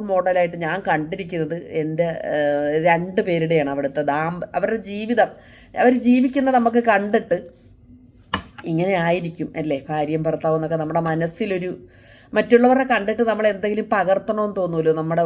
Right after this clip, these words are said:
ഉള്ളിൽ തോന്നുന്ന ചില കാര്യങ്ങളെന്ന് പറഞ്ഞുതരാം. നമ്മൾ ആഗ്രഹിക്കുന്ന, നമ്മുടെ, ഏഹ്, ഹൃദയത്തിൽ എവിടെയെങ്കിലുമൊക്കെ അത് സേവ് ചെയ്ത് വെച്ചിരിക്കുന്ന ചില കാര്യങ്ങളുണ്ടാവുമല്ലോ. അങ്ങനത്തെ ഒരു, ഏഹ്, ദാമ്പത്യ ബന്ധം ഞാൻ എൻ്റെ കൺമുന്നിൽ കണ്ടത് എനിക്ക്, ഏഹ്, ഇഷ്ടപ്പെട്ടൊരു കാ-, ഒരു ബന്ധത്തെക്കുറിച്ച് ഞാൻ പറയാം. ഞങ്ങളുടെ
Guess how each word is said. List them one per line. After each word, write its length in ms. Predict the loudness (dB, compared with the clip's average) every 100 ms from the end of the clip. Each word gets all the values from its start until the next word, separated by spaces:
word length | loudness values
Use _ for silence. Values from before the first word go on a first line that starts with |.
| 0
ഉള്ളിൽ 240 | -2 -4 -4
തോന്നുന്ന 320 | -4 -2 -4 -2
ചില 140 | 0 2
കാര്യങ്ങളെന്ന് 500 | 2 0 -2 -6 -8 -6
പറഞ്ഞുതരാം. 420 | -6 -4 -6 -6 -10 -10 0
നമ്മൾ 160 | 4 4 4 4
ആഗ്രഹിക്കുന്ന, 600 | 4 4 4 2 -6 -6 -10 -20 -6 -4
നമ്മുടെ, 280 | 2 6 6 4 -6 2
ഏഹ്, 180 | 4 4 -2
ഹൃദയത്തിൽ 440 | 0 0 2 2 2
എവിടെയെങ്കിലുമൊക്കെ 720 | 2 0 -2 -2 -2 0 -4 -4 -12 -2 -2
അത് 120 | 0 -6 0
സേവ് 320 | 4 4 6
ചെയ്ത് 160 | 6 4 0
വെച്ചിരിക്കുന്ന 340 | -4 -8 -4 0
ചില 120 | 2 2
കാര്യങ്ങളുണ്ടാവുമല്ലോ. 720 | 2 2 0 0 -2 -2 -4
അങ്ങനത്തെ 260 | -4 -2 -4
ഒരു, 80 | -4 -6 -2
ഏഹ്, 100 | 0 2
ദാമ്പത്യ 480 | 0 -2 -4 -4 -4
ബന്ധം 240 | -2 -2 -2
ഞാൻ 100 | -2 -2
എൻ്റെ 160 | -4 -4 -4
കൺമുന്നിൽ 440 | -4 -4 -4 -6 -2
കണ്ടത് 300 | -2 -2 -6 -10 -18 -20 -6 0
എനിക്ക്, 300 | 0 0 -4 -2 0
ഏഹ്, 200 | 0 0 -2
ഇഷ്ടപ്പെട്ടൊരു 480 | -4 -6 -6 -4 -2 2
കാ-, 180 | 2 0 0
ഒരു 120 | -2 -2
ബന്ധത്തെക്കുറിച്ച് 600 | -4 -4 -6 -6 -6 -4
ഞാൻ 60 | -4
പറയാം. 180 | -4 -4 -6
ഞങ്ങളുടെ 240 | -6